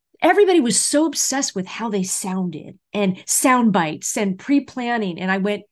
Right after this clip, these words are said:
"That is the opposite of what this podcast is." And I just got, I, I, I hated it. And I, I stopped it. And I said, "All right, I'm not doing this anymore."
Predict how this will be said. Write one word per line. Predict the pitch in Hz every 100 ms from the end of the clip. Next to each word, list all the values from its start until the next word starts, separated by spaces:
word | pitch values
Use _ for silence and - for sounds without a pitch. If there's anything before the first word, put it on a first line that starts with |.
| _
"That | 202 240
is | 220
the | 185 233 -
opposite | 247 302 320 247 - 180 160 -
of | 175
what | 165 196 185 _ _
this | 190 175 220 233
podcast | - 214 196 202 196 185 269
is." | 311
And | 202
I | 208 196
just | - 247 285 -
got, | 262 - - - - - -
I, | 226 -
I, | 226 -
I | 202
hated | 180 247 285 294
it. | 294 302 -
And | 202
I, | 175 170 165 - - _ _
I | 214
stopped | 214 - 240 240 -
it. | 285 277 262 -
And | 202
I | 185
said, | 185 - 196
"All | 202
right, | 220 196
I'm | - 190
not | 185
doing | 170 220
this | 220
anymore." | 226 220 214 208 208